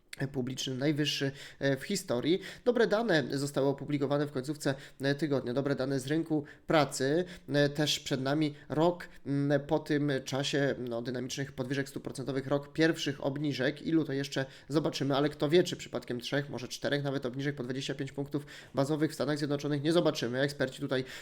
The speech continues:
e, wspiera-, spierają się, czy, e, to już w marcu, czy może dopiero w maju pierwsza obniżka będzie mieć miejsce. No niemniej jednak, em, sytuacja jest na pewno, e, ciekawa i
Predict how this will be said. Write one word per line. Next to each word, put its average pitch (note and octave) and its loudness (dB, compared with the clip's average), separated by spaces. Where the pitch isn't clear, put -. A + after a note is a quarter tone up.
e, C3 2
wspiera-, B2+ 0
spierają D#3 2
się, B2+ -4
czy, C#3 -2
e, C#3 4
to D#3+ 4
już D3+ 6
w B2 0
marcu, C3+ 2
czy D#3 -4
może C3+ 0
dopiero C3 2
w B2+ -8
maju D#3+ 6
pierwsza E3+ 0
obniżka C#3+ -2
będzie F3 2
mieć D#3+ 0
miejsce. C3+ 0
No - -2
niemniej B3 2
jednak, F#3 4
em, D#3 0
sytuacja D#3+ -2
jest C#3+ -2
na C3+ 0
pewno, D3 0
e, C#3 4
ciekawa C#3+ 2
i F#3 -2